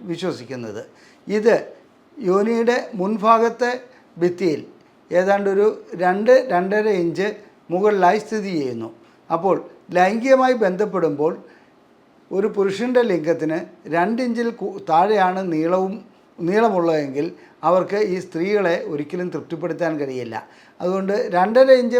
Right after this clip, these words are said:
മൂന്ന് ഇഞ്ച് നീളമുണ്ടെങ്കിൽ അതിനെക്കുറിച്ച് വ്യാകുലപ്പെടേണ്ട കാര്യവുമില്ല. സാധാരണഗതിയിൽ ഏത് സ്ത്രീയെയും തൃപ്തിപ്പെടുത്താൻ കഴിയുന്ന ഒരു അവസ്ഥ രണ്ടര ഇഞ്ച് അല്ലെങ്കിൽ മൂന്ന് ഇഞ്ച് നീളം ഉദ്ധരിച്ച് നിൽക്കുന്ന സമയത്താണ്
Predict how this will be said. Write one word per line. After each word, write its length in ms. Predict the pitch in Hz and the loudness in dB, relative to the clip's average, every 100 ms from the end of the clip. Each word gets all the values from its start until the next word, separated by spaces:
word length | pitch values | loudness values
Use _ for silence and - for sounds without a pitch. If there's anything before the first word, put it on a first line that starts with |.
| 208 | -2
മൂന്ന് 200 | 202 226 | -4 -4
ഇഞ്ച് 140 | 214 214 | -6 -4
നീളമുണ്ടെങ്കിൽ 580 | 180 180 175 170 165 175 202 - - 160 | -2 -2 -2 -2 -2 -4 -8 -12 -8 -4
അതിനെക്കുറിച്ച് 520 | 190 202 190 190 196 175 | -2 -2 -4 -4 -2 4
വ്യാകുലപ്പെടേണ്ട 720 | 165 185 208 202 185 180 180 160 | 4 4 2 0 0 0 0 0
കാര്യവുമില്ല. 520 | 151 147 143 127 117 - - - _ | -2 -2 -4 -6 -10 -12 -14 -20 _
സാധാരണഗതിയിൽ 720 | 165 180 202 202 196 185 208 254 175 | 2 4 4 0 -2 -2 -4 -2 -2
ഏത് 140 | 208 220 | -2 -4
സ്ത്രീയെയും 360 | 180 185 190 190 185 | -8 -4 -2 -2 -6
തൃപ്തിപ്പെടുത്താൻ 640 | 151 170 160 175 185 180 170 | -10 -10 -8 -6 -4 -4 -2
കഴിയുന്ന 360 | 160 160 165 208 - - _ 160 | -2 -2 -4 -6 -10 -20 _ 0
ഒരു 140 | 170 202 - 147 | 2 2 0 -2
അവസ്ഥ 300 | 151 156 185 208 - - - 156 | -2 -4 -4 -4 -6 -20 -6 0
രണ്ടര 360 | 170 175 208 214 180 | 0 2 0 0 -2
ഇഞ്ച് 240 | 165 156 226 202 | -2 -2 -2 -4
അല്ലെങ്കിൽ 300 | 165 180 180 170 | -6 -6 -4 -4
മൂന്ന് 200 | 196 208 | -4 -4
ഇഞ്ച് 160 | 185 165 160 | -4 -4 -2
നീളം 220 | 156 180 165 | -2 -4 0
ഉദ്ധരിച്ച് 380 | 180 214 202 190 | 4 4 2 -4
നിൽക്കുന്ന 280 | 170 185 180 160 | -4 -4 -4 -4
സമയത്താണ് 540 | 156 165 160 147 175 | -4 -4 -4 -4 -4